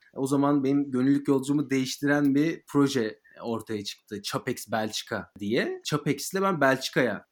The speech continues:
gitmiştim. İşte Türkiye'den on tane gönüllü, Belçika'dan on tane gönüllü. Birkaç tane daha diğer Avrupa ülkelerinden de yine gelen gönüllüler vardı. Orada biz bir on günlük eğitime katılmıştık. Orada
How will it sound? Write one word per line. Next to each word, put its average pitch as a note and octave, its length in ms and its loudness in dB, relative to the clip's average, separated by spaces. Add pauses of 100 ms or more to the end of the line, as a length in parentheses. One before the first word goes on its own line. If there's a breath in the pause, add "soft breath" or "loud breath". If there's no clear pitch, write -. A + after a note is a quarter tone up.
(100)
gitmiştim. G#2 480 -12 (160)
İşte G2 140 -14
Türkiye'den B2+ 480 -2
on A2+ 160 -4
tane G#2 260 -4
gönüllü, G2 640 -4
Belçika'dan A#2+ 540 -4
on G#2 160 -8
tane G2 280 -8
gönüllü. F#2 600 -4 (120)
Birkaç - 280 -4
tane A#2+ 220 0
daha A#2+ 160 -2
diğer A2 140 -2
Avrupa G2+ 320 -4
ülkelerinden G2+ 520 -4
de F#2+ 80 -2
yine G2 160 -4
gelen F#2+ 320 -6 (120)
gönüllüler A2 480 -4
vardı. G#2+ 540 -6 (280 loud breath)
Orada D#3 360 2
biz C#3+ 160 -6
bir E3+ 60 4
on E3+ 240 4
günlük E3 360 4
eğitime D3+ 360 2
katılmıştık. B2 640 -6
Orada F#3+ 460 2